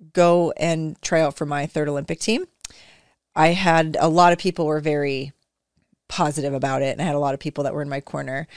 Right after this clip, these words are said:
There was definitely a subset of people who had backhanded comments and let me know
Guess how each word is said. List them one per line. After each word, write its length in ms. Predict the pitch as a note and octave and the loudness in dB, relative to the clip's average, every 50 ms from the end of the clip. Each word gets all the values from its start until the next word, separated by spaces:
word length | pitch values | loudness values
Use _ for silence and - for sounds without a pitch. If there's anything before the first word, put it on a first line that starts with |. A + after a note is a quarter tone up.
| - - - - - | -20 -20 -20 -6 2
There 100 | - G#3 | 4 6
was 140 | G#3+ A3 G3 | 6 6 6
definitely 480 | G3+ A#3 A#3 - C4+ B3+ B3+ B3+ A#3 | 6 4 4 4 4 2 4 4 4
a 40 | A3+ | 2
subset 440 | A3+ - A3 G3+ G3 - A3+ G3 F3+ | 4 4 4 4 6 6 8 8 8
of 80 | F3+ - | 6 4
people 480 | - B3 A#3 - G3+ E3+ D#3+ E3+ A3+ | 2 0 4 6 6 8 8 8 6
who 720 | A#3 A3+ - - - - - A#3 G3+ F#3 F#3 F3+ F3 F#3 F#3 - - - - - - - _ _ _ _ _ _ _ _ _ | 6 2 -4 -10 -10 -4 2 6 8 8 10 8 8 6 2 0 -10 -20 -20 -20 -20 -20 _ _ _ _ _ _ _ _ _
had 380 | - - G3+ G#3+ G3+ F#3 F3+ F3 | -4 -2 2 4 4 4 2 4
backhanded 540 | F3 F#3+ F#3 F#3 - G#3 G3 F3+ E3+ D#3 - | 6 6 6 6 4 0 0 0 0 -2 -2
comments 680 | - E3+ D#3 D#3 D3+ D3+ D3+ D#3 D#3 - - - - - - - - _ _ - - - | 0 0 0 0 0 -2 -4 -4 -6 -6 -8 -8 -10 -12 -16 -18 -18 _ _ -18 -4 0
and 480 | E3 E3 D#3+ D#3 D#3 D#3 D#3 D#3 D#3 D3+ - - - F3 E3 - F#3 | 2 2 2 2 0 0 -2 -4 -6 -8 -10 -10 -10 -10 -6 -2 4
let 160 | F#3+ F#3 - | 6 6 6
me 140 | F#3 G3+ G3 | 6 2 2
know 540 | F#3+ F#3+ G3+ G3+ F#3+ F3 E3 E3+ F#3 G#3 | 4 4 4 4 4 4 4 4 2 0